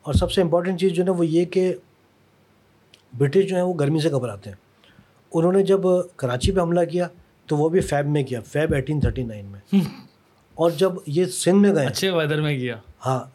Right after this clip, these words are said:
Speaker 1: کیونکہ وہ گرمی میں نہیں لڑ سکتے نا۔
Speaker 2: ہاں۔
Speaker 1: اور جب انہوں نے سندھ
Speaker 2: گرمی میں
Speaker 1: میں حملہ
Speaker 2: کرکٹ بھی نہیں کھیل سکتے وہ۔
Speaker 1: جی۔
Speaker 2: اوکے،
Speaker 1: تو
Speaker 2: یس۔
Speaker 1: اور سندھ پہ جب انہوں نے حملہ کیا جا کے، آ، میانی میں جو جنگ ہوئی ہے، دوابہ میں جو جنگ ہوئی ہے،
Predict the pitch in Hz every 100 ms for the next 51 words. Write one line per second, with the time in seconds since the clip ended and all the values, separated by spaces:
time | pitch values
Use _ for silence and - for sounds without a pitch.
0 | - 185 202 170 160 185 196 196 202 139
1 | 127 - 175 - 127 127 131 127 - _
2 | - 160 175 180 185 196 - 175 190 226
3 | 196 202 214 226 190 139 135 123 113 101
4 | - 120 131 117 120 131 147 156 156 120
5 | 175 196 - - - 165 147 175 190 208
6 | 202 202 202 175 190 185 196 170 160 143
7 | 185 - - - - - 127 131 127 123
8 | 117 131 135 160 175 170 160 160 160 143
9 | 131 131 151 147 139 139 135 123